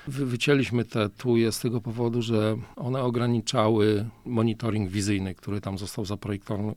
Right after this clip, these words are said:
zaprojektowany i będzie wykonany, i ograniczały też, e, rozkład światła parkowego.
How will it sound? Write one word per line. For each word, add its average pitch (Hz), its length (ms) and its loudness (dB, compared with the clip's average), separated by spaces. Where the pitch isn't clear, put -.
zaprojektowany 107 640 -4
i 98 40 -4
będzie 104 260 -4
wykonany, 107 600 -6
i 151 80 -4
ograniczały 120 800 0
też, - 320 -2
e, 101 460 0
rozkład 110 520 0
światła 107 420 -2
parkowego. 98 680 -8